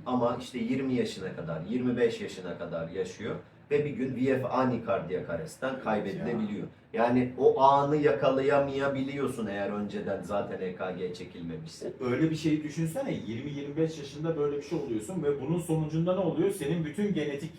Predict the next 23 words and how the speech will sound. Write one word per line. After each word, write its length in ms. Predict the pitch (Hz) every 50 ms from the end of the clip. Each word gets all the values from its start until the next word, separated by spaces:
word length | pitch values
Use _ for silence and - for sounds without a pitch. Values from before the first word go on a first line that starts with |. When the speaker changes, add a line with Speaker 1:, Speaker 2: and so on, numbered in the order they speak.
| - - - - -
Speaker 2:
şeyine 360 | - - 117 117 156 156 135
bakılıyor. 340 | 160 - - 156 139 123 110
Bütün 140 | - -
Speaker 1:
Tabii. 180 | 135 - - -
Speaker 2:
ailenin 540 | 147 143 139 139 135 135 131 - 175 196 -
taraması 460 | 170 160 160 160 160 160 156 - 170
yapılıyor. 440 | 156 - - - - 90 85 80 80 - - -
Speaker 1:
Tabii. 220 | - 120 110 98 - 110
Speaker 2:
Yani 200 | 113 120 123 120
senin 400 | - 139 131 143 147 156 - - - - - _ _ -
bir 100 | 165 165
tane 240 | - 160 143 - 139
adam 360 | 131 127 143 170 185 185 156
Brugada'dan 680 | 151 160 160 156 156 156 156 - - 131 120 117 117 120
diyelim, 400 | 123 120 117 110 101 87 80 - - - - - _ _ _ _ _ _ _ _ _ 113
yirmi 260 | 117 131 131 131 135
beş 200 | 143 131 135 135
yaşında 400 | 113 104 - 107 98 98 95 98
birisi 400 | 101 95 92 - - 98 95 95 -
ani 340 | 98 87 87 131 139 135
kardiyak 380 | - 120 117 110 110 120 117 -
arrestten 460 | 120 113 110 107 - - 113 107 -
kaybediliyor. 540 | 131 - 139 131 117 101 - - - 165 208